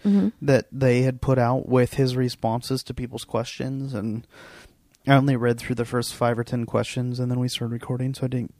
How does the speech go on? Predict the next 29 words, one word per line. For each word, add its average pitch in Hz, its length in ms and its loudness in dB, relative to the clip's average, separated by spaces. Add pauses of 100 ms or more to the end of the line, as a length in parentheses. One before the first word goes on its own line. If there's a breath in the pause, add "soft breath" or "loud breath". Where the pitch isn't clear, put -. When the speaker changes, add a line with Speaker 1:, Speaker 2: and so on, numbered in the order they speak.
(140)
Speaker 2:
get 123 140 -4
a 127 60 -4
chance 131 260 -6
to 127 100 -6
finish 127 340 -4
it. 131 120 2
And 120 260 -2 (600 loud breath)
I 147 40 -8
mean, 143 100 0
Speaker 1:
The 240 80 12
Stranger 254 540 6
Speaker 2:
uh, 262 40 4
Speaker 1:
has 220 380 6
the 202 220 4
gist 190 420 0
of 208 120 2
it 220 220 4 (240)
because 202 300 6
there 202 160 6
was 190 240 2 (140)
people 196 580 4 (480 loud breath)
watching 190 460 8
the 196 60 2
entire 196 320 4
thing 196 240 2
and, 180 100 2
like, 170 300 0 (100)
spreadsheeting, 190 720 2 (140)
like, - 320 -2